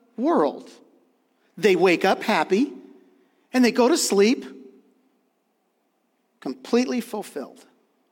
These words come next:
Everybody they meet loves them. They're always, they always get the promotion at work. You've never met anybody like this in the church, have you?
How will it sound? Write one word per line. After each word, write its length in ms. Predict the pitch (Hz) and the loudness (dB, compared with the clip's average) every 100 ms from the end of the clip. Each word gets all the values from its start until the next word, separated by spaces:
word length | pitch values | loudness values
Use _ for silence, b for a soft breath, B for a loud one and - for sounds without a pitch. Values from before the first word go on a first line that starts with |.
| _ _ _ _ _ _ _ _ _ _ _ - | _ _ _ _ _ _ _ _ _ _ _ 0
Everybody 640 | 254 294 277 247 269 262 | 2 2 2 2 2 2
they 120 | 240 | 2
meet 260 | 233 226 - | 2 0 -2
loves 360 | 170 165 147 | -2 -2 -4
them. 280 | - 117 - - _ b b | -12 -14 -14 -20 _ b b
They're 440 | 143 202 220 - - | -2 0 0 -2 2
always, 640 | 285 311 294 247 220 160 | 4 6 6 4 4 2
they 160 | 220 214 | 0 0
always 460 | - 285 285 240 | 2 2 2 2
get 200 | 202 220 | 0 -2
the 80 | 180 | -4
promotion 540 | - 185 185 185 - | -6 -2 -2 -2 -4
at 120 | 143 143 | -8 -8
work. 300 | 143 120 - | -8 -10 -6
You've 100 | 233 | -2
never 160 | 381 | 0
met 180 | 285 330 | 2 2
anybody 260 | 226 170 165 | 0 2 0
like 180 | 151 | 0
this 160 | 143 143 | -4 -8
in 80 | 151 | -10
the 60 | |
church, 240 | 135 196 214 | -10 -8 -6
have 160 | 190 | -8
you? 120 | 135 | -8